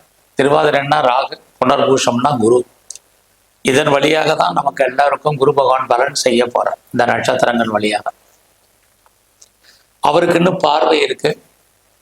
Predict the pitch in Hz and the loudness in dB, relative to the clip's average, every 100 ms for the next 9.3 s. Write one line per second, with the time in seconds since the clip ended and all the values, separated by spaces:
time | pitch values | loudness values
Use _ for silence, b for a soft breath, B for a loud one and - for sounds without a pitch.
0 | - 151 170 160 165 165 156 139 135 - | 0 2 4 2 0 0 -2 -2 -4 -2
1 | - 139 139 135 131 147 127 - 147 135 | 0 0 2 0 0 0 0 0 0 2
2 | 123 131 135 127 123 131 123 120 135 127 | 0 -4 0 0 2 0 0 -2 0 0
3 | 120 139 131 120 113 139 131 113 120 117 | 0 0 0 -2 -4 -6 -2 0 2 0
4 | 104 107 113 _ _ _ _ _ _ _ | 0 -2 -4 _ _ _ _ _ _ _
5 | _ _ _ _ _ _ - 139 139 151 | _ _ _ _ _ _ -2 0 0 0
6 | 135 127 131 139 156 143 135 127 120 - | 2 2 0 0 0 2 2 2 -2 -4
7 | - 139 143 - 131 123 120 - - 139 | -4 0 0 0 0 0 -2 -2 0 -2
8 | 147 - 135 117 117 117 117 135 131 143 | -2 -2 0 0 0 0 0 2 0 -2
9 | - 123 | -6 -2